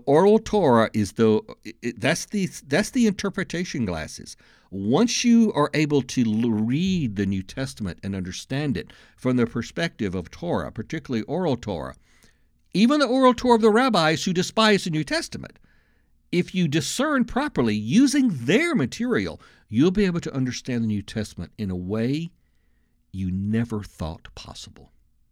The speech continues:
And it, it, it is truly a blessing. And that's why,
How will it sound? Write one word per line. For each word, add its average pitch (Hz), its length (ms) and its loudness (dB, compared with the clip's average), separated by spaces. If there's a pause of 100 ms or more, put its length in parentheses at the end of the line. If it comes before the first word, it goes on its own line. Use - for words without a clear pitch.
(580)
And 101 120 0
it, 101 120 -2
it, 110 240 -4
it 117 80 0
is 107 120 -6
truly 233 280 -2
a 104 40 0
blessing. 92 420 -8 (320)
And 196 120 0
that's 233 220 0
why, 226 340 -2